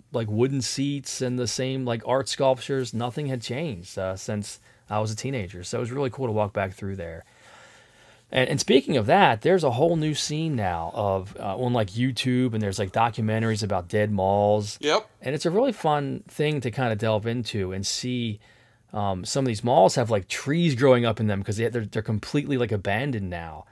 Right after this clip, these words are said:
Speaker 1: Um, and there's, like, people that go explore these malls and everything. Um, and there's a couple documentaries, I can't remember the name of them, but I was,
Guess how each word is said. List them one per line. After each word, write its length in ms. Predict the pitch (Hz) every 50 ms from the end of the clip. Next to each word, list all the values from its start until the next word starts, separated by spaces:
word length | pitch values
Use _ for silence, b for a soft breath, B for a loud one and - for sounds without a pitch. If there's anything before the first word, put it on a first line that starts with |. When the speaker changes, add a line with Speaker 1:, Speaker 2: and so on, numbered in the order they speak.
| b b b b b b b b b b b
Speaker 1:
Um, 240 | 113 107 104 98 -
and 80 | - 110
there's, 240 | 113 113 110 107
like, 180 | 127 117 107 -
people 260 | - 143 156 156 139
that 140 | 120 113 104
go 180 | - 123 117 107
explore 500 | 101 - - - 127 127 127 135 127 117
these 240 | 107 104 95 95
malls 380 | 107 101 113 139 165 165 135 110
and 80 | 101 95
everything. 580 | 87 87 90 87 - 95 90 85 82 82 90 - b b b b b b b b b b
Um, 460 | - 101 98 95 92 90 90 90 - - _ _ - -
and 80 | - 127
there's 100 | 123 127
a 60 | 147
couple 260 | - 185 196 - 202
documentaries, 580 | 170 180 165 160 - 143 143 139 139 139 135 117
I 60 | 107
can't 240 | 104 - - 165 147
remember 280 | 143 143 139 135 131 123
the 80 | 113 107
name 260 | 107 107 110 110 104
of 120 | 95 98
them, 200 | 104 95 92 92
but 140 | 85 98 -
I 60 | 107
was, 340 | 101 101 101 98 - - -